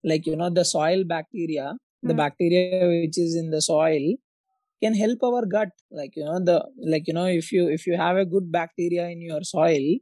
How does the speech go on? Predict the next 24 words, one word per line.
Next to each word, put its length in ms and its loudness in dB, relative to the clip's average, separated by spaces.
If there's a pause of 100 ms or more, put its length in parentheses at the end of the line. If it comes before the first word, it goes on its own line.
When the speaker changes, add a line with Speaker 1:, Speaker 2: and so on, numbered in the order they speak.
(160)
Speaker 2:
Hmm. 320 -12
Speaker 1:
if 160 -4
you 80 4
eat 300 2
food 340 -4
from 220 -4
that, 280 0
you 200 -2
will, 160 0 (100)
you 160 -2
will 120 2
have 180 2
a 140 0
healthy 280 -2
gut. 240 0 (340)
Speaker 2:
Yeah, 280 -4
Speaker 1:
How 80 0
many 200 2
Speaker 2:
very 180 -2
Speaker 1:
people 180 0 (100)
Speaker 2:
true. 180 -2
Speaker 1:
do 60 -6
th-, 120 -6 (260)
right? 180 4